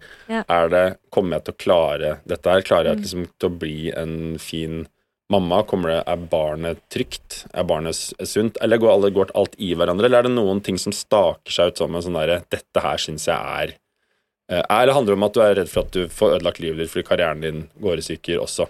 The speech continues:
Speaker 1: Ja, det er en mye, det er først nå, så er det mest fødsel,
Speaker 2: Mm.
Speaker 1: smerten generelt. Eh, og så er det liksom sånn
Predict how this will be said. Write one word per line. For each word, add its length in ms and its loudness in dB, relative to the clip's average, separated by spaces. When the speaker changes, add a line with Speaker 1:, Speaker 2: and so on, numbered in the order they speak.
Speaker 1:
Ja, 100 4
det 100 4
er 100 4
en 240 0
mye, 240 2
det 40 2
er 0 -
først 240 -4
nå, 400 2
så 120 4
er 20 6
det 100 0
mest 260 -2
fødsel, 460 0
Speaker 2:
Mm. 140 2
Speaker 1:
smerten 540 -2
generelt. 540 0
Eh, 380 6
og 80 0
så 240 -4
er 140 4
det 100 0
liksom 320 -4
sånn 320 -4